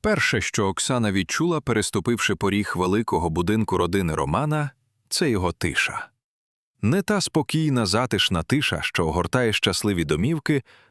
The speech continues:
а важка, густа тиша, ніби повітря тут складалося з невисловлених правил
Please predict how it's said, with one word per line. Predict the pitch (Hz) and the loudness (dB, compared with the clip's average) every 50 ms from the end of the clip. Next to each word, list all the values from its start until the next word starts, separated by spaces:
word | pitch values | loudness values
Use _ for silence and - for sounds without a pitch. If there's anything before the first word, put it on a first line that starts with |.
| _ - | _ -2
а | 123 120 | 0 0
важка, | 92 92 92 - - - - 156 165 156 - - | 2 2 0 0 0 0 0 0 0 0 -2 -4
густа | 101 87 92 98 95 - - - - 151 127 95 90 - | -4 -2 -2 -2 -2 -2 -4 -2 -2 -2 -2 -2 -4 -2
тиша, | - 131 123 - - - - - - _ _ - - - - - _ - | -2 0 2 0 -2 -2 -4 -10 -16 _ _ -20 -20 -20 -20 -20 _ -2
ніби | - 95 135 170 170 190 | 0 2 2 2 2 2
повітря | - 185 175 165 196 202 - 180 180 170 | 2 2 2 2 0 -2 0 0 -2 0
тут | - 175 165 | 0 -2 -2
складалося | - - - 156 139 131 156 160 160 147 135 - 143 127 | -2 -2 0 0 2 2 2 2 2 0 0 0 0 0
з | 110 101 | 0 0
невисловлених | 113 107 107 143 165 - - 135 117 113 110 101 92 - - | 0 0 2 0 0 0 0 0 2 2 2 2 0 -2 -2
правил | - - 135 151 156 143 147 135 120 107 | -2 0 0 2 2 0 0 0 -2 -4